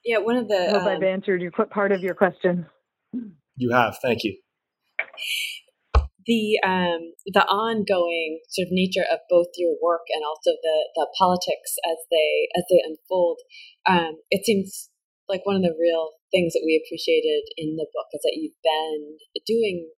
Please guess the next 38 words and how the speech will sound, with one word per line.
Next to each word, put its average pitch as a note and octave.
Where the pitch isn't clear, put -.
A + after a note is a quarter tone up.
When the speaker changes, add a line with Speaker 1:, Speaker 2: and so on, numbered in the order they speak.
Speaker 1:
work C#3+
in D3
Senegal C#3+
for D3
more E3
than E3
a C#3+
decade D3
now A#2+
and D3+
have C3+
multiple D#3
projects. -
We'll F3
look F3
forward F3+
to G#3
those, D3+
those, D#3+
um, D3+
the F#3
write-up F3
of D#3
the D#3
new D#3
project D3+
for D#3
sure. E3
And G#3
you A3+
have A#3+
a G#3+
position G3
both F3
as, E3+
as D#3+
an D#3+
observer, G3+